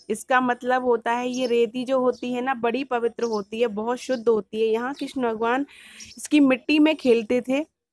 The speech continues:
और यहाँ ऐसे, ऐसा माना जाता है कि इसकी रेती में अब अगर हम लेटते हैं और अपनी चरण और मस्तक से लगाते हैं तो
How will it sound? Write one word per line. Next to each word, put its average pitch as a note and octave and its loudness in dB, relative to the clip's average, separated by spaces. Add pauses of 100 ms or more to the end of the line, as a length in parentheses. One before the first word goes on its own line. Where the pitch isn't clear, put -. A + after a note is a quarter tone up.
(960)
और C4+ 6
यहाँ C4+ 0
ऐसे, C4+ 0
ऐसा D4 2
माना C4 4
जाता A#3+ 0
है A#3+ -2 (360)
कि C#4 2
इसकी C#4+ 0
रेती C4 0
में D4 4
अब C4+ 2
अगर C4 2
हम C#4 2
लेटते B3+ 0
हैं B3 2
और A#3+ 2
अपनी B3+ -4
चरण A#3+ 2
और A#3 4
मस्तक A#3+ -2
से D#4 -2
लगाते A#3+ 0
हैं B3+ -2 (800)
तो D4 8